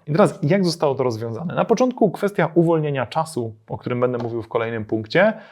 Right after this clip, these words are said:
została odhaczona poprzez to, że ktoś inny zaczął robić analizę i uważam, że to ma bardzo duży sens, żebyśmy już na wczesnym etapie naszego działania zaczęli myśleć i dzielić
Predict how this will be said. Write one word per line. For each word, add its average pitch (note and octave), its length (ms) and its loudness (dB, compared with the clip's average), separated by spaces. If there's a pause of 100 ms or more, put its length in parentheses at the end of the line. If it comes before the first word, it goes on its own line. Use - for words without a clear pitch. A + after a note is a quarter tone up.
(160)
została F3 420 4
odhaczona D3+ 800 -2
poprzez A#2+ 360 -8
to, C3 120 2
że A#2 100 -4
ktoś - 240 -10
inny A#2 280 -10
zaczął A2 280 -8
robić G#2+ 240 -8
analizę A2 580 0
i C3 80 -6
uważam, C3+ 300 -4
że - 100 -16
to B2 100 -8
ma A#2 340 -4
bardzo B2 460 6
duży A#2 240 -2
sens, B2 380 -6 (200)
żebyśmy B2 340 -2
już B2 100 -4
na B2+ 100 -2
wczesnym D3 580 0
etapie B2+ 420 -2
naszego A#2 400 -2
działania A#2+ 640 2
zaczęli C3+ 400 0
myśleć C3+ 520 -2
i B2 80 -2
dzielić C#3 400 4